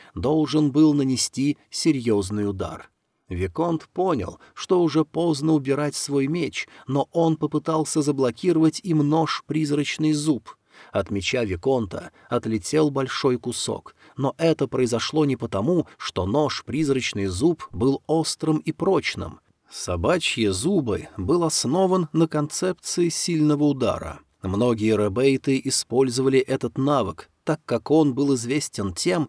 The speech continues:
что уничтожал популярные мечи. Из-за этой техники у многих видов оружия класса короля отсутствовали куски, и, видя, что виконт не смог заблокировать удар Хан Сеня, многие другие виконты бросились вперед,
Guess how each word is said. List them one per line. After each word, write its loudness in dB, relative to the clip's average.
что -2
уничтожал 0
популярные 2
мечи. -2
Из-за 0
этой -2
техники -4
у 2
многих 4
видов 2
оружия 0
класса -4
короля -2
отсутствовали 0
куски, -6
и, -4
видя, -4
что -2
виконт -2
не 2
смог 2
заблокировать 2
удар -2
Хан -4
Сеня, -4
многие 0
другие 0
виконты 0
бросились 0
вперед, 2